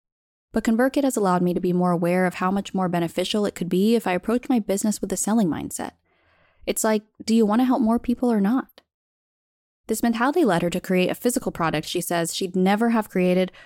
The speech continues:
or sold had she not switched to ConvertKit. She made and sold a card deck through Kickstarter called the Author Stuck List, which will be available on her website starting March first, twenty twenty-three. Quote, "I had always resisted creating sellable products like workbooks and stuff like that.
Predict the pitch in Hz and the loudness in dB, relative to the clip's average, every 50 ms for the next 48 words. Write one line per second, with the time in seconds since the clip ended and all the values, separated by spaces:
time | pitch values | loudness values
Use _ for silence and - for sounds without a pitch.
0 | - _ _ _ - 226 294 339 - - 180 180 196 151 127 156 180 175 165 185 | -20 _ _ _ 0 2 2 2 0 0 0 2 2 2 0 0 -2 -2 -2 -2
1 | - 170 180 180 180 180 - 180 170 - - 160 156 170 175 170 170 - - - | -2 0 0 0 -2 -2 -4 -6 -6 -6 -6 -2 -2 0 0 -2 -4 -4 -6 -8
2 | - - - _ _ _ _ _ _ _ _ _ _ _ _ - - 233 226 240 | -10 -10 -12 _ _ _ _ _ _ _ _ _ _ _ _ -4 0 2 4 4
3 | 269 285 320 294 - 226 214 208 202 - - 196 196 196 196 202 214 214 - 170 | 4 4 4 4 4 2 0 0 -2 -2 0 0 0 0 0 -2 -2 0 -2 -4
4 | 156 - - 202 - - - 208 196 196 202 202 202 - 180 170 175 - - - | -4 -2 -6 -6 -6 -4 -2 -2 0 0 0 -2 -2 -2 -4 -2 -2 -2 -2 0
5 | 180 185 - 196 185 - - - 185 190 - 240 262 294 - - - - _ _ | -2 -2 -2 -2 -4 -4 -2 -4 -4 -4 -2 -2 -2 -2 -2 -6 -12 -16 _ _
6 | _ _ _ _ _ _ _ _ - 208 - 240 294 370 392 285 220 190 180 180 | _ _ _ _ _ _ _ _ -6 -2 0 2 2 2 2 2 2 2 2 2
7 | 175 175 170 165 165 170 180 170 175 170 165 190 - 175 175 175 - - - 175 | 2 2 2 2 0 2 0 0 0 0 -2 -2 -2 -2 -2 -2 -2 -4 -4 -2
8 | 165 165 165 165 170 180 - - - - 175 170 - - - 175 175 175 175 - | 0 0 0 0 0 -2 -6 -12 -8 -6 -6 -6 -6 -6 -4 -2 -2 -2 -2 -4
9 | 170 175 165 165 - 170 170 165 - 175 - _ _ _ _ _ _ _ _ _ | -6 -6 -6 -8 -8 -8 -8 -6 -8 -10 -12 _ _ _ _ _ _ _ _ _
10 | _ _ _ _ _ _ _ _ _ - 226 226 220 - _ _ _ - 220 226 | _ _ _ _ _ _ _ _ _ 0 0 0 0 -2 _ _ _ 0 0 2
11 | 233 247 277 320 359 359 - - 269 - 196 185 - - 185 175 170 - - 190 | 2 2 4 2 2 2 2 0 -2 0 -2 -6 -4 -4 -4 -4 -4 -2 0 0
12 | 190 180 180 180 - - 175 170 180 180 180 175 - - 160 151 165 170 175 - | 0 2 0 -2 -2 -2 -2 -2 0 -2 -4 -6 -4 -4 -4 -2 -2 -2 -4 -6
13 | - - 175 170 - 175 175 180 - _ 165 156 - - - 170 165 - - 151 | -6 -6 -6 -4 -2 -2 -2 -2 -4 _ -6 -6 -6 -4 -4 -2 -2 -2 -4 -6
14 | 156 - 151 156 - - 139 143 143 - | -6 -6 -10 -8 -8 -8 -6 -6 -6 -8